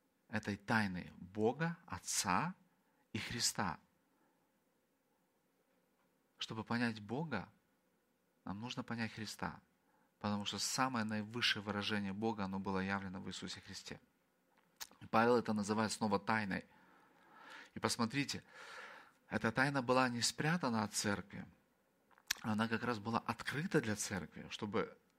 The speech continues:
это можно было понять. Для этого мира непонятно было, что такое Бог в человеческом теле. Но когда Дух Божий открывает, и мы понимаем нашим разумом, нам не нужны специалисты по философии, которые помогли бы нам понять Бога.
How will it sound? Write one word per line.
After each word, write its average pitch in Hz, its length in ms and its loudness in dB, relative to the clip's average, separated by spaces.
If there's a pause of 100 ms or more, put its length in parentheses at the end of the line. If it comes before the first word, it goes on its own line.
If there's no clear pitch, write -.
(560)
это 110 240 4
можно 110 300 0
было 104 240 2
понять. 110 680 0 (1080)
Для 107 180 6
этого 127 260 6
мира 135 260 2
непонятно 113 580 2
было, 101 260 -2
что 107 180 -4
такое 104 220 -2
Бог 104 220 0
в - 60 -6
человеческом 95 560 -2
теле. - 320 -6 (340)
Но 104 100 0
когда 117 300 4
Дух 135 220 0
Божий 123 320 2
открывает, 123 680 2
и 123 100 0
мы 135 160 0
понимаем 113 540 2
нашим 110 440 2
разумом, 107 760 2 (640)
нам 113 160 4
не 123 60 0
нужны 127 400 4
специалисты 123 720 2
по 101 440 2
философии, 110 520 0
которые 107 300 0
помогли 110 360 2
бы 127 120 2
нам 101 140 2
понять 95 300 -2
Бога. 92 320 -8